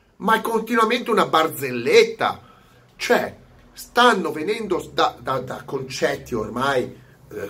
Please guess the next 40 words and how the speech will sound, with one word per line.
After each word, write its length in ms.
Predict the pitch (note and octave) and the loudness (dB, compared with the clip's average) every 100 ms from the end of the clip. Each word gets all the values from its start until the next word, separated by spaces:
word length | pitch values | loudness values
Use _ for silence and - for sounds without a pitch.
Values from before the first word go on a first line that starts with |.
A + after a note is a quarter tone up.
| - | -12
consacrati 960 | - - C#3+ C3+ C#3 B2 C3+ D3 D3+ A#2+ | -14 -2 0 0 -2 -2 2 4 4 -2
da 100 | A2 | -8
cinquanta 640 | - B2+ B2 B2 B2 D3 | -10 -8 -6 -6 -2 -2
anni, 280 | D3+ B2+ A#2+ | -2 -4 -8
che 160 | A#2 | -8
le 80 | A2 | -6
macchine 340 | B2 C#3+ C3+ A#2 | -4 -4 -6 -4
devono 180 | B2+ | -2
pesare 300 | B2 C#3 E3 | 0 0 0
di 100 | E3+ | 2
meno, 400 | G3 A3+ C4 C4 - _ - | 4 6 6 0 -10 _ -14
ma 120 | F3 | -8
sempre 320 | - B3 B3 | 0 2 4
millequattrocento 800 | G3 G#3 F#3+ F#3+ F#3+ F#3 G3 G3 | 2 4 2 2 0 2 0 0
chili 220 | F#3 A#3 A#3 | -2 -4 -4
con 180 | F3 | -2
un 80 | C#3 | -4
due 160 | C#3 D3 | -4 -4
litri, 220 | E3+ D3+ | -4 -4
duecentocinquanta 720 | C#3+ D3 D3+ - - C3+ C3+ | -4 -4 -6 -8 -8 -6 -6
cavalli. 440 | B2 D3+ E3+ C3 - - _ _ | 0 4 4 2 -8 -20 _ _
Ma 140 | - A#3 | -2 0
che 160 | G3+ | 0
cazzo 320 | G3 B3 A#3+ A#3+ | 4 4 4 -2
di 100 | A#3+ | 2
polmone 500 | A3+ G#3+ A3+ G#3 F3 | 4 4 4 4 2
è? 240 | - - _ _ _ _ _ | -4 -12 _ _ _ _ _
Ma 200 | A3 A3+ | -2 0
co-, 160 | A#3 - | -2 0
ma 160 | A#3+ | 2
perché 240 | A#3+ A#3+ B3 | 4 4 4
hanno 120 | G3+ | 2
fatto 260 | D#3 - C#3 | 0 -4 -6
sta 160 | - | -2
macchina 380 | C#3+ B2+ - A#2+ | 0 -2 -2 -4
che 100 | D#3 | -2
un 100 | - | 0
po' 160 | F#3+ G3 | 2 2
mi 120 | C#3 | 2
ricorda 640 | B2 D3 E3 D3 G#2+ - | 0 2 2 2 -2 -6